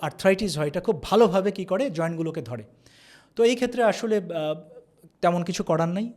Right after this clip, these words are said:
যেহেতু ভাইরাল, এটা ধীরে, ধীরে, ধীরে ঠিক হয়ে যাবে। In the meantime আপনাকে একটু,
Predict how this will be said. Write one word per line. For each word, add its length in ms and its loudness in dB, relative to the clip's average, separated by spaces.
যেহেতু 260 -2
ভাইরাল, 460 0
এটা 180 -4
ধীরে, 280 0
ধীরে, 220 -2
ধীরে 200 -4
ঠিক 220 -6
হয়ে 140 -4
যাবে। 220 -10
In 100 -2
the 100 6
meantime 340 4
আপনাকে 300 -2
একটু, 300 -10